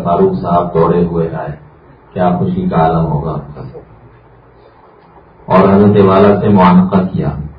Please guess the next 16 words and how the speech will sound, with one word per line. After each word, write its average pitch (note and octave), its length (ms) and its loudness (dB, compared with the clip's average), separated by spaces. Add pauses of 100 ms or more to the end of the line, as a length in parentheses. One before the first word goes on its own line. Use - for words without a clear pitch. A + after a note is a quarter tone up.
(160)
اور G2 100 0
عرض G2+ 380 2
کیا F#2+ 200 2
کہ F#2 140 -2
کراچی F#2 500 0
سے F#2 160 -2
چلتے F2 400 -4
وقت - 580 -6
حضرت F#2 300 0
والا F2+ 400 4
نے F2+ 80 4
دعا F2 280 2
فرمائی E2+ 540 0
تھی E2 180 -6
کہ E2+ 160 -6
اللہ F2+ 220 0